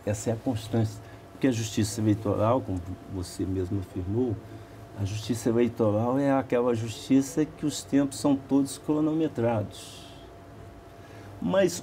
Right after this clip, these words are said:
uma ou outra situação, aí é U T I, C T I, exceção,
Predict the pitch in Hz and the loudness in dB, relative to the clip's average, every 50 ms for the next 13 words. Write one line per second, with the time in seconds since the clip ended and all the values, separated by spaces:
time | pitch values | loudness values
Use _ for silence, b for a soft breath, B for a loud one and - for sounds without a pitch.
0 | - - 180 220 254 277 262 262 240 208 190 180 170 147 147 156 160 143 139 - | -6 2 4 8 10 10 10 10 10 8 8 8 10 10 10 10 8 6 4 2
1 | 131 107 - - 120 110 - 123 113 107 107 - - 165 165 165 135 113 107 107 | 0 0 0 -4 -4 2 4 4 4 4 2 2 2 4 6 6 6 6 6 4
2 | 110 113 120 127 127 117 113 107 95 92 95 110 107 107 - 92 95 92 117 127 | 4 6 6 6 6 6 6 6 4 4 2 0 0 0 0 2 4 6 6 6
3 | 117 107 107 - - 101 98 - 85 95 98 120 123 117 113 110 - - 110 - | 6 4 2 0 -2 -2 0 0 0 2 2 2 2 2 0 -2 -2 -4 -4 -4
4 | - - - 151 170 185 156 110 87 | -6 -2 2 4 6 6 6 4 2